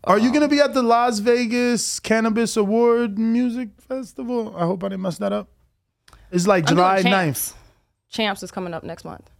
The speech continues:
Speaker 1: I don't know.
Speaker 2: You heard of Champs?
Speaker 1: No.
Speaker 2: Gotta, gotta tap into it.
Speaker 1: Is
Speaker 2: Um,
Speaker 1: it, uh, on Instagram or Google?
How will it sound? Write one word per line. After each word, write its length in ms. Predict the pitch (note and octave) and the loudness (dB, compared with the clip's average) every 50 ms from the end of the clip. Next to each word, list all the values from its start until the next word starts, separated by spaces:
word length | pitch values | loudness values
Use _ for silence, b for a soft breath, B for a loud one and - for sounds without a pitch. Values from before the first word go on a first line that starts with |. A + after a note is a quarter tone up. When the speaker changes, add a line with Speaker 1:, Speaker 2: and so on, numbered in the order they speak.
| _ _ _ _ _ _ _ _ _ _ | _ _ _ _ _ _ _ _ _ _
Speaker 1:
I 60 | - | -16
don't 120 | G#3+ G3+ - | -16 -16 -16
know. 60 | - - | -12 -10
Speaker 2:
You 100 | G#3 F#3 | -8 -4
heard 120 | G3+ F#3+ | -4 -4
of 60 | F#3+ F3+ | -4 -6
Champs? 420 | - A3 A3 A3 - - - - _ | -8 -8 -8 -10 -12 -16 -20 -20 _
Speaker 1:
No. 80 | - - - _ _ _ _ _ _ - | -20 -20 -20 _ _ _ _ _ _ -12
Speaker 2:
Gotta, 260 | - F3 F3 D#3+ F3 - _ - - | -10 -8 -8 -8 -10 -14 _ -10 -4
gotta 200 | F#3+ F#3+ F#3 F#3 | -4 -2 -2 -4
tap 260 | - - F#3 F3 - | -6 -8 -8 -8 -8
into 220 | F3 E3+ - - - | -12 -16 -16 -16 -18
it. 140 | - - _ _ _ _ _ _ _ _ _ - _ _ _ _ - | -18 -20 _ _ _ _ _ _ _ _ _ -20 _ _ _ _ -2
Speaker 1:
Is 160 | E3+ E3 D3+ E3 | 0 0 2 4
Speaker 2:
Um, 40 | F3+ | 4
Speaker 1:
it, 500 | F3+ F3+ E3+ E3+ E3+ E3 D#3+ D#3+ D#3 D#3 | 4 4 4 4 4 4 4 2 2 2
uh, 100 | D#3+ D3 | 2 2
on 280 | D#3 D#3 D3+ D3 D3 - | 2 2 2 0 -2 -2
Instagram 520 | - F3 G3+ A3 - - C4+ C4+ C4 A#3+ | -2 -2 -2 0 0 0 0 2 4 4
or 60 | A3 F#3+ | 4 4
Google? 340 | D#3+ E3 C3+ A#2+ A#2+ A#2 | 4 2 2 2 -2 -6